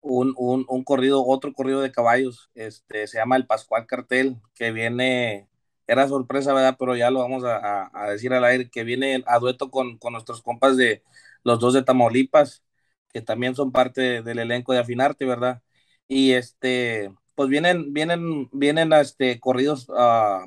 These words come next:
particulares, o sea, no, no, no nomás de caballos, este,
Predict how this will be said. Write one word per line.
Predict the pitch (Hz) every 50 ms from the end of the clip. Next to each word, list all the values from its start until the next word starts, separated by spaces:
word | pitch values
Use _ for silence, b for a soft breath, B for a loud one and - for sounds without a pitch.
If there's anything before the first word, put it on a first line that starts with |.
| 98 -
particulares, | 127 127 120 131 117 - 123 120 117 127 135 135 127 120 120
o | 123 107
sea, | - 113 110
no, | 113 123 123 131
no, | 123 123 123 120 123 123 123 113
no | 117 123 131
nomás | 135 135 127 123 123 123 120
de | 120 120 113
caballos, | - 113 107 110 117 123 123 113 104 -
este, | 110 104 98 _ _ - 107 101 98 98